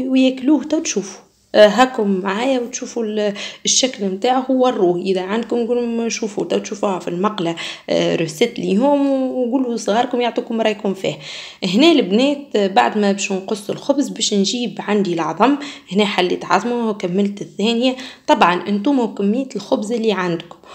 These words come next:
وخذيت الحليب. انا ديما راهو حتى مع الاومليت نحط الحليب مع العظم،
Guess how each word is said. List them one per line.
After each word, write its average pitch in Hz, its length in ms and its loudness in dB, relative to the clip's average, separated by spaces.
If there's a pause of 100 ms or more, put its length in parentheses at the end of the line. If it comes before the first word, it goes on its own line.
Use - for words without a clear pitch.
(180)
وخذيت 240 380 4
الحليب. 196 540 0
انا 226 180 0
ديما 220 320 0
راهو 214 160 2
حتى - 320 -4
مع 220 140 0
الاومليت 220 440 0
نحط - 380 -4
الحليب 170 420 -8
مع 170 180 -4
العظم، 156 520 -6